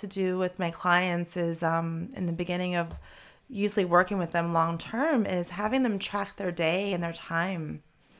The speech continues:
You'd be so surprised at the, the habits that we have and the things that we do. And we're just like, we spend hours at a time doing s-, things that really do nothing for us, right?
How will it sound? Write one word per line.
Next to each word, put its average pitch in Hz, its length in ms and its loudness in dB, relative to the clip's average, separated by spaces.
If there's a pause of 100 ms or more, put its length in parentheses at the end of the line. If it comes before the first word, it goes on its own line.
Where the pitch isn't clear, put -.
(340)
You'd 202 140 0
be 226 140 6
so 208 340 4
surprised 185 840 2
at 175 420 -2 (400)
the, 190 240 8
the 190 60 0
habits 208 540 2
that 160 140 2
we 160 120 -2
have - 420 -4
and 180 160 -2
the 175 80 0
things 202 300 -2
that 185 120 0
we 185 120 -4
do. 180 460 0
And 170 140 -2
we're 175 80 -2
just 175 280 -8
like, 170 280 -2 (360)
we 185 80 -2
spend 202 340 0
hours 220 540 4
at 185 100 4
a 170 60 2
time 180 480 -2
doing 180 300 0
s-, - 120 -12 (240)
things 277 220 -2
that 202 200 4
really 233 380 2
do 196 240 0
nothing 233 400 0
for 165 200 0
us, - 340 0
right? 190 360 0